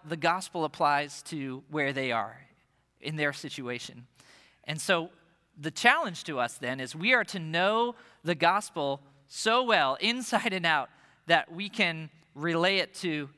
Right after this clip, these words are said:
anybody's situation, wherever they are. And is, I mean, that's a challenge, right? That is a, a challenge. Of course it is. But, you know, what other subject is more important that we should know? So we should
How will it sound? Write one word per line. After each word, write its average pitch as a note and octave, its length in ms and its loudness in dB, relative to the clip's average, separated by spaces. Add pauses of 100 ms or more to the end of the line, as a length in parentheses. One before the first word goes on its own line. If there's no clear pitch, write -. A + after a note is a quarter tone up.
(140)
anybody's F#3 500 0
situation, C3+ 800 -6
wherever D3 300 -2
they C#3 140 0
are. A#2+ 140 0
And D3+ 100 -6
is, D#3+ 260 -6
I D3+ 100 -2
mean, E3 140 -8
that's F#3 200 -2
a G#3 40 -16
challenge, G3 420 -2
right? D#3+ 220 -4
That G#3 140 2
is F#3 120 -6
a, D#3 120 0 (220)
a D3+ 80 -4
challenge. A3 380 4
Of D#3+ 100 -12
course B3+ 300 0
it D3+ 100 -4
is. A#2 180 -8
But, F3+ 260 4 (400)
you E3+ 120 -4
know, E3+ 100 2
what G3 240 4
other A3 220 0
subject E3+ 640 -2 (340)
is D#3 160 -6
more E3+ 180 0
important D3+ 420 -4
that A2+ 140 -6
we C#3 100 -8
should C#3 180 -12
know? C3 220 -8
So - 180 -6
we E3 140 -4
should C#3+ 200 -6